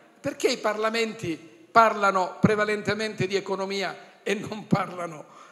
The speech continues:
di educazione? Per una ragione semplice, perché l'economia dà risposte immediate, mentre l'educazione dà risposte dopo decenni.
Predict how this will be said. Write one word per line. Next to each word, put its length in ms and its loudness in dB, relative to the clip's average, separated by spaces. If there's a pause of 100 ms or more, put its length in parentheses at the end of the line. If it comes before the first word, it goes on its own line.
di 300 -8
educazione? 800 -6
Per 180 -2
una 160 0
ragione 400 -4
semplice, 680 -8 (380)
perché 340 4
l'economia 560 4
dà 120 2
risposte 480 -4
immediate, 720 -2 (300)
mentre 800 2
l'educazione 720 0
dà 100 -2
risposte 600 -6
dopo 180 -2
decenni. 560 2